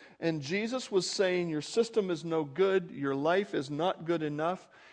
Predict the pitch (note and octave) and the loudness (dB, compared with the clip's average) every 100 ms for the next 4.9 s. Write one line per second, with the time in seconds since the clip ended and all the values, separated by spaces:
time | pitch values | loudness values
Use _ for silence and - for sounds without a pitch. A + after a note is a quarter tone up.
0 | - D3+ D3+ E3 D#3 D#3+ F#3+ A#3+ A#3+ A3 | -6 0 4 6 4 8 10 10 6 2
1 | A3+ G3 F3+ F#3+ G3+ G#3 F3 E3 E3+ A3 | 2 4 4 4 4 0 0 4 4 4
2 | G#3+ G3+ - G#3 G3+ G3 G3 E3+ D3 E3+ | 4 0 0 -4 -4 -2 -2 0 0 -2
3 | - D#3+ D#3 D3+ D#3 F3+ F#3 F#3+ E3+ D3 | -6 -2 -2 0 0 0 -2 -2 0 0
4 | D3+ E3+ - D#3 D#3+ - A3+ A#3 E3 | 0 -4 -8 -10 -10 -10 -8 -8 -12